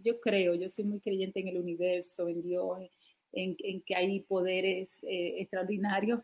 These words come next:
<laughs> como, como Ramón el de anoche, que quiero que me expliques lo que dijiste ahorita,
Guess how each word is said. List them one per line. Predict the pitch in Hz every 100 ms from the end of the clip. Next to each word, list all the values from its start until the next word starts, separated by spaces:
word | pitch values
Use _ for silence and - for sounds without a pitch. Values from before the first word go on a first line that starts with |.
| _
<laughs> |
como, | - 202 208 - - 294 - _
como | 226 202
Ramón | 202 196 214
el | 240
de | 220
anoche, | 214 233 -
que | 208
quiero | 214 233
que | 277
me | 262
expliques | 262 254 262 247 240
lo | 214 208
que | 196
dijiste | 208 220 240
ahorita, | 233 196 - 202